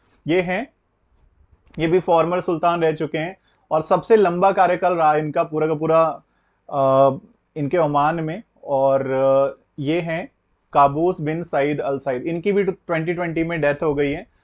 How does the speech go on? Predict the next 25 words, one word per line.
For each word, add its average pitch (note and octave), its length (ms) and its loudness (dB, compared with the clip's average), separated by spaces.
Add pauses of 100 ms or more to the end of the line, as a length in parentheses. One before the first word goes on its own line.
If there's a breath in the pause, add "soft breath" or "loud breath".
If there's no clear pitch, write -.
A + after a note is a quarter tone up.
(220)
ट्वेंटी D3+ 220 -4
ट्वेंटी E3 220 -2
में E3 140 -4
डेथ D3 200 0
हो D#3+ 100 0
गई। F3+ 140 0
इस D#3+ 280 -4
टाइम F3 200 -4
इनको D#3 200 -2
ट्वेंटी F3 320 -2
नाइनटीन E3 520 -2
ईयर D#3 200 0
के D3 120 -6
लिए C#3 120 0
दिया B2+ 180 -2
गया A#2 120 -4
है, A#2+ 100 -4
दो C#3 180 0
हज़ार D#3 180 4
उन्नीस C#3 300 -6
के C3+ 100 -4
लिए B2+ 120 0
दिया A#2+ 240 -2
गया A#2+ 180 -6
है। C3 200 -14